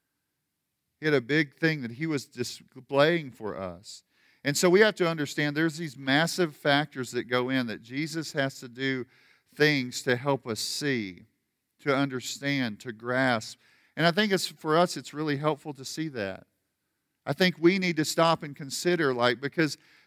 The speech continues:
there are times where we don't understand why he delays things. But what you do is, in his delay, you have to ask yourself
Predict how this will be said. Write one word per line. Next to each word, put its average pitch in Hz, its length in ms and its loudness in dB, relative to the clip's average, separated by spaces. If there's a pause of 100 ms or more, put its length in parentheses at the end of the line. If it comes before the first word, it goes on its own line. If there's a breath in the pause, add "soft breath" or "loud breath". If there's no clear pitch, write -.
there 180 220 4
are 156 120 0
times 175 440 -2
where 131 520 2 (280)
we 139 100 -2
don't 185 160 0
understand 175 500 -4
why 165 200 -2
he 165 160 -10
delays 156 440 -10
things. 95 500 -18 (1040)
But 170 200 4
what 233 260 2
you 190 140 -6
do 196 300 2
is, 165 320 2
in 180 160 -6
his 160 200 -2
delay, 143 380 2
you 165 240 -2
have 208 200 0
to 135 160 -2
ask 156 280 0
yourself 131 320 -2